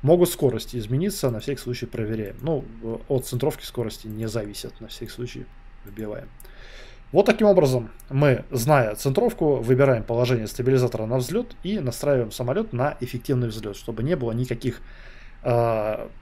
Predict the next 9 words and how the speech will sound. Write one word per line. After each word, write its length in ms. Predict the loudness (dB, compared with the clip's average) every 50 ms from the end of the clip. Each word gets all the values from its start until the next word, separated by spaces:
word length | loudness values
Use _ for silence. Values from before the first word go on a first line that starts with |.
| 6
поднятий 460 | 6 8 8 8 6 4 4 4 0 -6
и 180 | -4 0 2 2
опусканий 480 | 2 2 -2 -2 0 0 0 0 0
носа 280 | -2 -4 -4 -4 -4 -4
незапланированных. 880 | -2 -2 -2 -2 -2 -4 -6 -4 -4 -4 -4 -4 -6 -8 -12 -16 -16
Стабилизатор 540 | -10 -4 -2 0 2 4 4 4 2 2 0
должен 240 | -4 -4 -6 -6 -6
стоять 280 | -8 -6 -6 -6 -4 0
правильно 520 | 0 2 2 2 2 0 0 -2 -4 -4